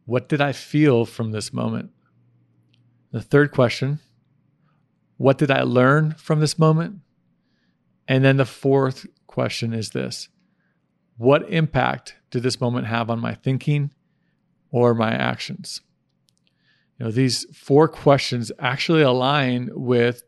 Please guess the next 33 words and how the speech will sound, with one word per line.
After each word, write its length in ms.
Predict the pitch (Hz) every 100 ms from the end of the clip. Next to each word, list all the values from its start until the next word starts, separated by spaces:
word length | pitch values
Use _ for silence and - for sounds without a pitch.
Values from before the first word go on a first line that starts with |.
| _
Da 100 | 123
Vinci's 420 | 120 127 143 127
two 200 | - 131
components 480 | 131 123 123 117 117
for 100 | 117
visualization, 800 | 110 110 113 107 117 120 117 110
and 280 | 110 110 - _ _ _ _ _ _ _ _ -
it's 420 | 143 - - -
going 280 | 139 156 180
to 100 | 170
help 400 | 127 143 160 135
you 400 | 131 120 117 120 _ _ _
see 340 | - - 151
your 140 | 160 143
moments 380 | 135 139 143 -
better, 320 | 135 135 127
develop 560 | 120 117 127 135 127 _ _ _ -
an 140 | 127
understanding 600 | 123 123 - 131 135 127
of 340 | - 135 135 135
each 200 | 127 -
moment, 340 | 120 117 117 - _ _
you 180 | - 120
know, 100 | 110
know 460 | 120 131 143 147 151
the 220 | 131 135
essence 300 | 139 131 123
of 80 | 127
those 180 | 123 107
moments, 380 | 120 117 117 -
and 240 | 135 127
then 360 | 135 143 131 120 _ _ _ _ _ _
leverage 680 | - 117 123 151 156 135 -